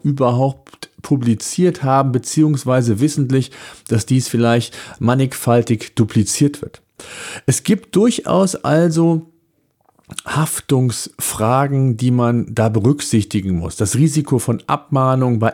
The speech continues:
Ähnlichkeit mit geschützten Werken ist sicherlich ein Thema. Und im A-I-Act, ähm, wird darüber diskutiert,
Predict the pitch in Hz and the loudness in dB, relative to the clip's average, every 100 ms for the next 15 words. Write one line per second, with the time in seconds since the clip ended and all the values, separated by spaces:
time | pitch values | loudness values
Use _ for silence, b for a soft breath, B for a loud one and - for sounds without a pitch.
0 | - 120 131 147 131 131 - - 123 127 | -2 0 2 2 2 0 -4 -4 0 0
1 | 123 117 - 113 - 135 - - 120 101 | 0 -4 -2 -4 -2 -4 -4 -4 -2 0
2 | 117 131 131 131 127 B B B B B | 2 2 0 -2 -4 B B B B B
3 | B - 143 - 127 139 135 123 117 - | B 0 0 2 0 2 4 4 2 -2
4 | 98 90 - 98 82 - _ B B B | -2 -2 0 0 0 -6 _ B B B
5 | B - 127 131 - 123 120 120 - 131 | B 0 2 2 0 0 2 0 0 0
6 | 175 - - 151 160 - - - - 131 | 0 -2 -2 -2 -2 -10 -8 -8 -4 -2
7 | 135 139 131 127 156 156 131 143 139 117 | 0 -2 0 0 2 0 2 2 2 2
8 | 131 - - 107 - 147 165 180 180 | -2 -2 -4 -4 -4 0 2 4 2